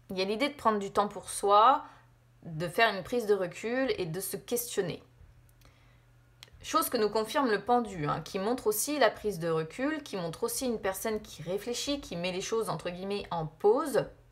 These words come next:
Mais le sept d'épée qui sort en carte focus montre que là, à partir du quinze en tout cas, vous allez vous montrer très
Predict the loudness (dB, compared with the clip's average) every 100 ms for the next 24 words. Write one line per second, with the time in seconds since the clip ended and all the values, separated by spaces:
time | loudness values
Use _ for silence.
0 | _ _ _ _ _ _ _ _ _ _
1 | _ _ _ -20 _ _ _ -20 _ -20
2 | -20 -20 -20 _ _ 2 2 2 0 0
3 | 0 0 -4 -2 4 6 4 2 0 -2
4 | -6 -4 -6 -2 -2 -2 -4 2 4 4
5 | 0 -2 2 6 6 4 -4 -20 -20 _
6 | -20 -14 -10 -8 -6 -2 2 4 4 2
7 | -2 0 2 4 0 -2 0 2 2 2
8 | 0 0 0 -2 -6 -6 -4 -6 -4 0
9 | 2 4 4